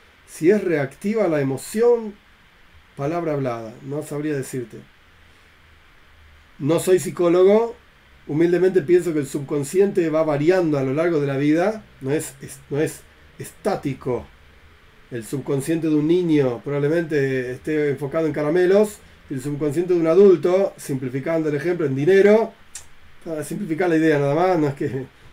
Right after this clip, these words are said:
no es que el dinero sea tan importante, es una herramienta nada más. Pero claramente el subconsciente va cambiando, no es siempre igual, se va desarrollando. Y humildemente creo que es afectado por el medio a nuestro alrededor. De hecho,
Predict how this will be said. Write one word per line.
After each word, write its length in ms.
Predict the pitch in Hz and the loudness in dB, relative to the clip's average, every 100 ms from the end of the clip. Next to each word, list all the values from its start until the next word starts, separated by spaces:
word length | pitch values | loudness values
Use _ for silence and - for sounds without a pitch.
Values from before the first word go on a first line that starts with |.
| - | -12
no 60 | 147 | -8
es 60 | 135 | -6
que 80 | |
el 40 | 135 | -2
dinero 240 | 147 156 | 0 0
sea 140 | 147 151 | 0 -2
tan 120 | 156 | -2
importante, 440 | 147 147 139 127 | -2 -2 -2 -4
es 80 | 123 | -6
una 140 | 143 | -6
herramienta 420 | 143 143 165 147 139 | -4 0 0 -2 -2
nada 160 | 139 | -2
más. 120 | 135 - - - _ | -4 -8 -18 -20 _
Pero 380 | 156 156 147 - - - | 0 2 2 -2 -14 -6
claramente 420 | 165 165 185 180 | -2 2 2 2
el 60 | 147 | -2
subconsciente 500 | 151 151 143 180 180 | -4 -2 0 0 0
va 140 | 151 | 0
cambiando, 580 | 147 175 170 131 120 117 | 2 4 4 2 -4 -6
no 100 | 147 | -4
es 100 | 156 | -2
siempre 320 | 151 131 131 | -4 -6 -4
igual, 380 | 123 143 143 113 | -4 -4 -4 -6
se 100 | 127 | -8
va 60 | 135 | -10
desarrollando. 800 | 131 127 127 185 165 143 135 - - - - | -10 -12 -6 -4 -2 -2 -4 -10 -20 -20 -8
Y 380 | 147 165 196 - - | -2 0 -2 -6 -8
humildemente 600 | 127 147 160 180 214 180 | -4 0 2 2 2 0
creo 260 | 165 196 156 | 2 0 0
que 120 | 160 | -2
es 120 | 151 | -2
afectado 920 | 151 131 - - 180 180 196 226 254 - _ _ - _ _ | -6 -6 -10 -4 0 2 4 4 2 -6 _ _ -20 _ _
por 140 | 147 127 | -4 0
el 120 | 131 | 0
medio 760 | 139 156 151 143 147 156 185 - _ _ _ - | 2 2 2 2 0 0 -2 -8 _ _ _ -10
a 80 | 127 | -6
nuestro 240 | 120 135 | -6 -6
alrededor. 440 | 131 135 202 160 | -4 0 2 2
De 140 | 127 151 | 2 0
hecho, 440 | 151 175 190 202 | 2 2 2 0